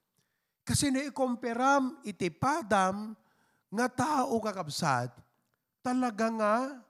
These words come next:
maupay ka. Kitam ta kaabay mo. No ikomperam ta biag mo, ita biag na, hangka maupay? Maupay ka. So, dapat ti pumayam,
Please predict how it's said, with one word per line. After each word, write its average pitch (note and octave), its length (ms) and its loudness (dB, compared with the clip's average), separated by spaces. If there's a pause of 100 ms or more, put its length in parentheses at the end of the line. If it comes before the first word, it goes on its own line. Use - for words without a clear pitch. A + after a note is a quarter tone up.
(540)
maupay A#3 560 4
ka. E3+ 400 -4 (1040)
Kitam E3+ 240 -4
ta F3+ 80 -2
kaabay D3 480 -4
mo. F#2 240 -8 (560)
No G3 160 0
ikomperam B3+ 880 4
ta C#4+ 80 0
biag G3 480 0
mo, G3+ 320 2
ita B3 320 -4
biag E3+ 320 0
na, A#2+ 480 -2
hangka D#3+ 240 -2
maupay? D#3+ 640 0 (1120)
Maupay C#3+ 560 0
ka. D#3+ 480 -6 (640)
So, D4+ 240 2
dapat E4 480 4
ti D4+ 80 -4
pumayam, A#2+ 880 -10